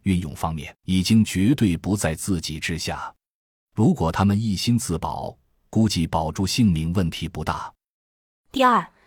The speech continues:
Speaker 2: 他们并不是孤单的自己，而是有大团队在周边，即使不敌，也不至于被全灭，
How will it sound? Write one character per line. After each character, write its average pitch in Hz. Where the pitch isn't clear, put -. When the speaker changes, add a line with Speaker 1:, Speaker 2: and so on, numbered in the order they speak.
Speaker 2:
他 -
们 277
并 262
不 214
是 214
孤 240
单 262
的 233
自 190
己， -
而 208
是 226
有 160
大 214
团 175
队 214
在 170
周 202
边， 220
即 233
使 214
不 220
敌， 175
也 202
不 196
至 262
于 220
被 214
全 -
灭， 202